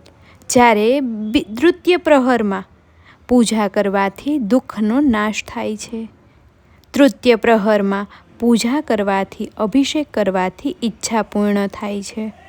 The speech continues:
અને ચોથા પ્રહરની પૂજા કરવાથી મોક્ષની પ્રાપ્તિ મળે છે. તો મહાશિવરાત્રિ એ મૌનનું મહત્ત્વ, સહનશીલતા, ત્યાગ, આત્મવિશ્વાસ,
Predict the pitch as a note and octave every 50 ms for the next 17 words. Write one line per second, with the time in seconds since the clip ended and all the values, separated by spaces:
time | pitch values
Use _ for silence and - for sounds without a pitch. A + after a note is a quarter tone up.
0 | - - - - - - - - - G#3+ G#3 G#3 G#3 G3 - A#3+ A#3+ A#3 A3+ -
1 | A#3 A3+ G3+ - - G#3+ G#3+ G3 G#3 G3 F#3 F#3 F#3 F#3+ F#3 - - - A#3 A#3
2 | A3 G3+ A#3 A#3+ D4+ F4 E4+ - G#3+ G3+ F#3+ G3 F#3+ F#3+ F#3+ - - A3+ A3 A3+
3 | - - - - _ - - G#3+ A3 G#3+ G#3+ - - - - A3 A#3+ C#4+ - -
4 | - G#3+ G3 G3 - - - - G#3 G3+ G3 G3 G3 G3+ G3+ G3+ G3 - - -
5 | G#3+ A3 G3+ _ _ _ _ _ _ - _ _ - - - - - - - -
6 | A#3 A3 A3 A3+ A3+ A3 A3+ A3 G#3 - - A3+ G#3 G#3 G#3 G3+ G3+ G3+ - -
7 | - - G3 G3 - - C4 C4 A#3+ G#3+ - _ - _ - _ _ _ - G#3+
8 | A3 A#3 A#3+ A#3 A3 G#3+ G#3+ G#3 G3+ G3 F#3+ F#3+ F#3+ G3 G3+ E3+ F#3+ B3 B3 -
9 | - G#3+ G#3+ A3 G#3+ G#3+ _ _ _ - - - _ - - - - D4 D4+ C#4+
10 | F4+ F4+ E4+ D4 - B3+ A3+ G#3 F#3+ - - G3 F#3+ F#3+ - _ _ _ _ _
11 | - _ _ - - A#3+ A#3+ A#3 A#3 A3+ G#3+ G3 G3 F#3+ - _ - - - -
12 | - - - - - - - - - - A#3+ A#3+ A3 - - A3+ G#3 G3+ F#3+ F3
13 | F#3 A3 A3 - - - C#4 C4+ C4 A3+ G3+ - -